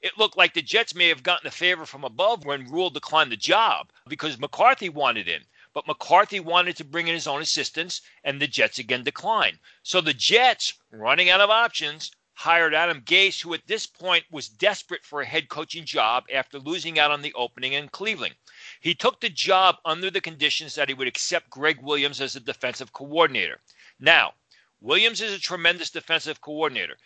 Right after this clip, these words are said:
His players love him and will run through a brick wall for him. But where Greg Williams goes,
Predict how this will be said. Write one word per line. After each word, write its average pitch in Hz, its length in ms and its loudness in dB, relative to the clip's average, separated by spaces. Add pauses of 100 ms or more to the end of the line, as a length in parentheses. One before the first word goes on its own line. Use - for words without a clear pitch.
(120)
His 117 160 -12
players 151 420 2
love 147 320 2
him 180 220 -12
and 123 160 -8
will 110 160 -10
run 143 220 0
through 156 180 -8
a 151 60 -6
brick 147 360 -8
wall 165 280 0
for - 240 -8
him. 76 80 -16 (340)
But - 180 -4
where 160 260 4
Greg 151 360 2
Williams 208 420 0
goes, 78 520 -4